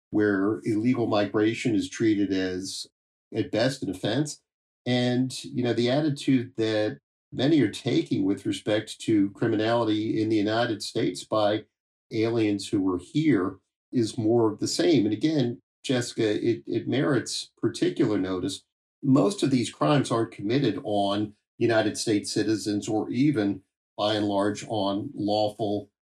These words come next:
immigrants, although to a large degree the latter category is affected. Most of the people who aren't removed go back to immigrant communities,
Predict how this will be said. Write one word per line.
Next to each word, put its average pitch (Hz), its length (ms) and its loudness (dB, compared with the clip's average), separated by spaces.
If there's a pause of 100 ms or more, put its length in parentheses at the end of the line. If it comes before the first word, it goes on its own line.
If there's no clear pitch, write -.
(160)
immigrants, 113 480 -2
although 101 200 -2
to 95 120 -2
a - 20 0
large 101 360 0
degree 104 300 -2
the 104 100 -2
latter 98 580 0
category 95 520 -4
is 90 160 -6
affected. 90 500 -6 (460)
Most 170 300 2
of 160 80 -4
the 147 60 2
people 127 480 -2
who 113 360 -2
aren't 123 300 0
removed 98 500 -2
go 104 120 0
back 131 400 0
to 107 240 -4
immigrant 107 460 -2
communities, 107 720 0